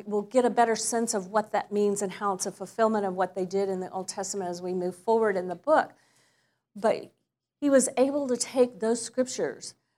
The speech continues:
at a point when there were no tes-, New Testament scriptures yet written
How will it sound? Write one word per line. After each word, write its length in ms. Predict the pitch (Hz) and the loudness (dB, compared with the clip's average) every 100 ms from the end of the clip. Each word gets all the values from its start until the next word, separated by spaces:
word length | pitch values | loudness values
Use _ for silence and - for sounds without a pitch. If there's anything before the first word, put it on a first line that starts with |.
| _ | _
at 120 | 254 240 | 6 8
a 60 | |
point 340 | 233 - 302 - | 6 0 -2 0
when 140 | 240 | 2
there 140 | 226 | 2
were 180 | 226 269 | 4 4
no 180 | 294 240 | 4 2
tes-, 400 | 202 208 185 - | 0 -4 -6 -6
New 220 | 208 214 | -2 0
Testament 460 | 208 214 196 196 - | 0 -4 -4 -4 -8
scriptures 460 | - 185 - 180 | -10 -10 -8 -4
yet 220 | 175 151 - | -2 -2 -2
written 420 | 175 - 160 | -8 -8 -16